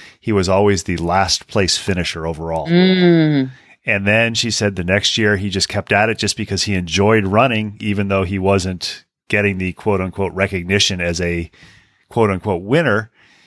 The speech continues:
Speaker 2: Yeah.
Speaker 1: And, and he moved up and got a little better. And she was all excited yesterday because the day before, her son at fifteen had, for the first time in his life,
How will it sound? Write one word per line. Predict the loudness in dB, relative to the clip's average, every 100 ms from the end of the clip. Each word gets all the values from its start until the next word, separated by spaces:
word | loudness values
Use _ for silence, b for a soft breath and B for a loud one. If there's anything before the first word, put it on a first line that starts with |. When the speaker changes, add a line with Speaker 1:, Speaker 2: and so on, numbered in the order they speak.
| b
Speaker 2:
Yeah. | 4 4 4
Speaker 1:
And, | 0 -4
and | -4
he | -2 0
moved | 0 2 2
up | 0 0
and | -2
got | 0
a |
little | 2 0
better. | 2 2 2 0 -4
And | -6 -4 -2
she | -2 0
was | 0 0
all | 2 2
excited | 2 0 0 0 0 0
yesterday | 0 0 -2 0 0
because | 0 -6 -6 -6 -6
the |
day | -2 0
before, | 0 -4 0 4 4 2 -2 b b b b
her | -4
son | -2 2 2
at | 0
fifteen | -2 -4 -4 -4 -2 -2
had, | -6 -6
for | -6
the | -2
first | -2 0
time | 0 -2
in | -2
his | -2
life, | 0 2 0